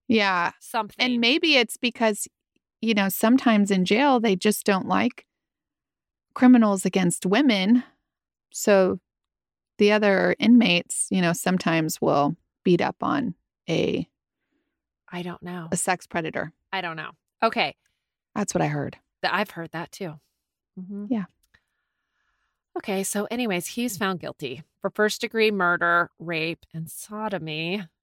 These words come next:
Speaker 2: and sentenced to death in two thousand and six, which was around ten years after he had killed Julie.
Speaker 1: Mm-hmm.
Speaker 2: He stood up after the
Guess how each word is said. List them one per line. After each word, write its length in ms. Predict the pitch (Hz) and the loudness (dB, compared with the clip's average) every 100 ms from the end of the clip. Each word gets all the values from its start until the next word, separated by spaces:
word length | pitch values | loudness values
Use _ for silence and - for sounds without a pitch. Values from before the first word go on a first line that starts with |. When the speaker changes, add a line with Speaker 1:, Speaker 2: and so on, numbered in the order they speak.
| _ 180 | _ -6
Speaker 2:
and 320 | 180 175 - | -4 -4 -6
sentenced 720 | - - 214 202 214 196 - - | -8 -4 -4 -4 -6 -6 -8 -12
to 240 | 170 160 151 | -10 -10 -6
death 300 | 202 190 - - _ _ _ _ _ _ _ _ _ - | -2 -2 -2 -10 _ _ _ _ _ _ _ _ _ -18
in 200 | 170 165 | -16 -14
two 200 | - 214 | -14 -8
thousand 400 | 208 185 190 190 | 0 0 2 -2
and 140 | 165 - | -4 -4
six, 580 | - 330 - - - - _ _ _ _ | -2 0 -2 -10 -20 -20 _ _ _ _
which 320 | 185 202 - 202 | -8 -8 -6 -6
was 160 | 190 | -4
around 500 | 185 170 156 156 156 - _ - | -2 -2 0 -2 -6 -12 _ -20
ten 240 | 175 190 | -12 -8
years 440 | 180 156 139 135 156 | -6 -8 -10 -12 -8
after 380 | 143 - 151 | -8 -8 -14
he 180 | 147 139 | -16 -16
had 160 | 135 - | -18 -18
killed 240 | 143 101 - | -18 -18 -18
Julie. 420 | - 104 80 - _ _ _ _ _ - | -16 -14 -14 -16 _ _ _ _ _ -12
Speaker 1:
Mm-hmm. 260 | 175 190 196 - _ _ - _ _ _ _ - | -6 -4 -4 -6 _ _ -20 _ _ _ _ -12
Speaker 2:
He 120 | 196 | -10
stood 400 | - - 220 262 | -10 -6 -2 0
up 160 | 320 - - | 0 -2 -6
after 440 | 190 190 - 220 226 | -8 -8 -8 -8 -6
the 160 | 240 | -8